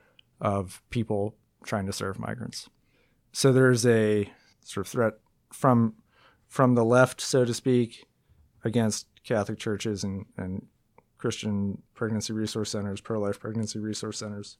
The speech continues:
over abortion. And then from the right, so to speak, there's a threat over immigration-related concerns. But what really put this over the top and made it the bishop, the committee's number one problem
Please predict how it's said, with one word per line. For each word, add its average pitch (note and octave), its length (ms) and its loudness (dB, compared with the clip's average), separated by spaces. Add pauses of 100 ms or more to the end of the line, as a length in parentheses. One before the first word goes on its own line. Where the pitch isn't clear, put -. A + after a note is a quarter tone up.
over G#2 140 -6
abortion. G#2 460 -2 (440)
And C3 100 -2
then B2 120 2
from A2+ 220 -2
the G2+ 80 -4
right, A#2 340 2 (360)
so A2+ 140 -6
to F2+ 80 -6
speak, - 380 -8 (220)
there's G#2+ 220 0
a G#2+ 40 -2
threat G#2 340 -4 (720)
over F#2+ 320 -4
immigration-related G2+ 840 -4
concerns. - 500 -14 (460)
But D#3 140 10
what D3 220 8
really D3+ 280 10
put C3+ 200 2
this A2 180 0
over G#2+ 160 0
the G2 100 -4
top G2+ 380 -4 (380)
and A2+ 140 0
made A2 160 2
it G#2 160 -2 (460)
the B2 80 -2
bishop, G#2+ 520 -8
the A2+ 160 -2
committee's G#2+ 500 -4
number G#2+ 260 -2
one G2 400 -6 (500)
problem G2+ 520 -4